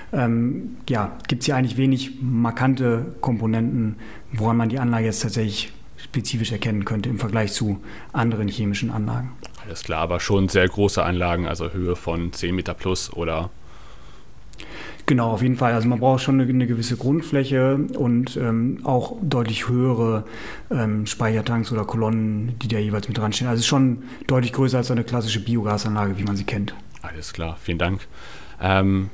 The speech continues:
Speaker 2: wir haben jetzt über Bioethanol, Biodiesel, die Anlagen, die Herstellung,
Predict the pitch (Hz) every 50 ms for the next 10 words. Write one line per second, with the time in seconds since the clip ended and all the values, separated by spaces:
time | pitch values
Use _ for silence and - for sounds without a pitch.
0 | - - - - - 95 104 120 123 123 - - 113 95 101 95 95 87 - 104
1 | 104 107 101 92 - 95 90 101 120 143 151 135 - 104 98 92 92 107 113 117
2 | 113 120 117 107 90 95 - - 95 98 101 101 98 98 101 98 87 - 85 90
3 | 95 101 101 - - 98 95 98 98 101 98 98